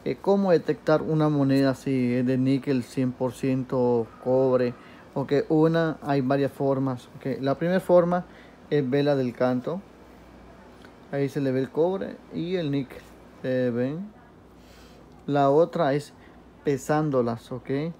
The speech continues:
Tú tienes una báscula y no sabes el peso, no te preocupes. Agarra una moneda de cinco centavos o de diez, eh, sí, de cinco centavos, la pesas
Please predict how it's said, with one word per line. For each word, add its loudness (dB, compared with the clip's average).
Tú -10
tienes -2
una 2
báscula 2
y 0
no -2
sabes -2
el -10
peso, -2
no -4
te -4
preocupes. -4
Agarra 4
una 0
moneda 0
de -6
cinco -2
centavos -2
o 0
de 2
diez, 0
eh, 2
sí, -2
de -4
cinco -2
centavos, 2
la 2
pesas -4